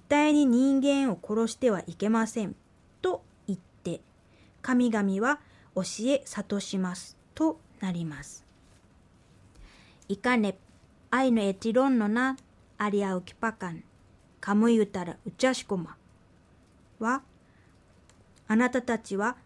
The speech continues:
絶対に人間を殺してはいけませんと言って、神々は教え諭しますという意味です。それでは、今日出てきた単語を確認しましょう。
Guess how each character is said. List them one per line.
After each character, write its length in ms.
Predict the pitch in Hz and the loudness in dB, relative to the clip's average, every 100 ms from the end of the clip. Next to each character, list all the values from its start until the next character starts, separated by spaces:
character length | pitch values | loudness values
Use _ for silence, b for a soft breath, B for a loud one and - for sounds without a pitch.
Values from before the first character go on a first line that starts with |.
| _ | _
絶 220 | - 190 - | -6 -6 -2
対 240 | 277 269 | 2 4
に 140 | 262 262 | 4 4
人 300 | 214 240 247 | 4 4 4
間 300 | 254 247 240 | 2 2 0
を 100 | 233 - | -4 -6
殺 260 | 214 233 | -2 0
し 80 | 254 | 0
て 140 | - 285 | 0 0
は 140 | 185 - | 0 -6
い 80 | |
け 180 | 156 226 | -2 2
ま 160 | 262 262 | 4 4
せ 200 | 254 269 | 2 0
ん 100 | 202 _ | 0 _
と 120 | - 277 | -2 0
言 100 | 254 | 0
っ 20 | |
て、 420 | - _ 277 269 b b b - | -6 _ 0 0 b b b -4
神 280 | 240 247 | 4 6
々 240 | 277 269 208 185 | 6 4 4 0
は 140 | 170 - - | -6 -10 -12
教 80 | 165 - 262 | -10 0 4
え 120 | 262 | 4
諭 320 | 247 226 269 | 2 -2 -2
し 160 | - 269 | 0 0
ま 160 | 277 | 0
す 140 | 269 - _ | -2 -14 _
と 140 | - 320 | 0 4
い 220 | 302 320 | 6 4
う 60 | 320 - | 2 0
意 100 | 214 | 0
味 140 | 180 | 0
で 140 | 190 - | -4 -12
す。 260 | - - _ _ _ _ _ _ _ _ _ _ _ - - _ _ _ _ _ | -16 -16 _ _ _ _ _ _ _ _ _ _ _ -20 -20 _ _ _ _ _
そ 100 | - | -4
れ 140 | 320 | -2
で 160 | 349 370 | 0 0
は、 180 | 262 - _ - - | 0 -2 _ -20 -8
今 220 | 359 330 - | 0 2 0
日 20 | - | -6
出 100 | 214 | -6
て 160 | 220 202 | -4 -4
き 120 | - | -6
た 200 | - - - | -14 -14 -12
単 260 | - 202 196 | -6 -4 -2
語 160 | 202 214 | -2 0
を 220 | 349 - _ b b _ | 0 -2 _ b b _
確 260 | - 208 214 | -12 -4 0
認 200 | 202 190 | 0 0
し 120 | 196 | -2
ま 160 | 190 180 | -6 -4
し 120 | - | -4
ょ 180 | 202 | -4
う。 40 | - | -4